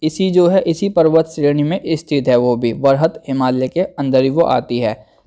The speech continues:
तीसरा आता है हमारा लघु हिमालय। लघु से आप वैसे ही समझ चुके होंगे, ठीक है। इसकी जो है औसत ऊंचाई है अस्सी से लेके सौ किलोमीटर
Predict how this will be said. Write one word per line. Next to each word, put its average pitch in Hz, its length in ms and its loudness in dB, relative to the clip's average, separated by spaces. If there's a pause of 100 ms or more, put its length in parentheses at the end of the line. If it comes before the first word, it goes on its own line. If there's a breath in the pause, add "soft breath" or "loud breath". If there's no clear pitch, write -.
(100)
तीसरा 156 300 2
आता 180 140 0
है 175 80 4
हमारा 160 340 -2
लघु 151 360 0
हिमालय। 123 600 0 (420)
लघु 143 300 2
से 160 140 -2
आप 165 120 4
वैसे 151 240 0
ही 156 60 0
समझ 139 280 -2
चुके 143 260 -4
होंगे, 143 360 0
ठीक 156 220 -4
है। 135 220 0 (260 soft breath)
इसकी 165 300 0
जो 180 200 4
है 180 140 4 (120)
औसत 151 320 2
ऊंचाई 147 320 2
है 160 140 2 (120)
अस्सी 151 280 0
से 165 140 -2
लेके 139 300 -2
सौ 165 320 0
किलोमीटर 143 600 2